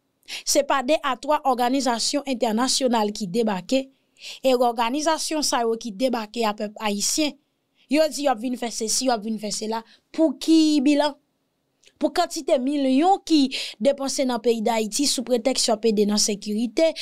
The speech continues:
sou pretèks yo ap ede mete lapè, sou pretèks yo ap fè dwa moun respekte, men kòman fè anba je yo, pandan yo la yo se obsèvatè, pi yo mele ansanm avèk ni oligak yo,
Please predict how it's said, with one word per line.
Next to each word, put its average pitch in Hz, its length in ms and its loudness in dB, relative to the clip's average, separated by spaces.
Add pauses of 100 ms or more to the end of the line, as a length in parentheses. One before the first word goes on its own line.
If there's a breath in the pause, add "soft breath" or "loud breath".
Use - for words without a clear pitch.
(120)
sou - 240 -4
pretèks 247 560 0
yo 226 140 2
ap 226 180 -6
ede 214 240 2
mete 208 300 0
lapè, 220 480 0 (240 loud breath)
sou - 260 -2
pretèks 262 480 0
yo 247 100 0
ap 226 100 -6
fè 247 160 -2
dwa 214 200 2
moun 208 200 -2
respekte, 214 440 -2
men 214 220 0 (220)
kòman 269 340 0
fè 294 260 0
anba 233 300 -2
je 202 240 0
yo, 254 160 4 (240 loud breath)
pandan 240 260 2
yo 233 160 4
la 220 220 2
yo 220 100 0
se 220 200 -2
obsèvatè, 202 680 -2
pi 226 80 -2
yo 220 120 4
mele 233 260 2
ansanm 240 260 -2
avèk 208 320 -4
ni 240 120 2
oligak 220 520 -2
yo, 269 140 4